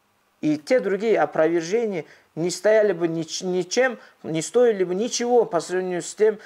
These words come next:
со словами, например, Ибн Хаджара Аскаляни, который лучше всех знал религию. Когда эти вопросы обсуждаю в интернете,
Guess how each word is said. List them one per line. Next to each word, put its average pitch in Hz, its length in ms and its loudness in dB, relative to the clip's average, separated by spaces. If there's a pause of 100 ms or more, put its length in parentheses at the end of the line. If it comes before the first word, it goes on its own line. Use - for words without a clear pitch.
(100)
со - 160 -4
словами, 170 480 0
например, 151 500 -4
Ибн 139 200 -8
Хаджара 139 460 -2
Аскаляни, 123 520 -4
который 214 260 -2
лучше 247 320 -6
всех 175 280 -4
знал 151 240 -2
религию. 131 460 -10 (1120)
Когда 247 240 2
эти 277 220 0
вопросы 220 440 0
обсуждаю 196 680 -2
в 170 60 -8
интернете, 170 540 -8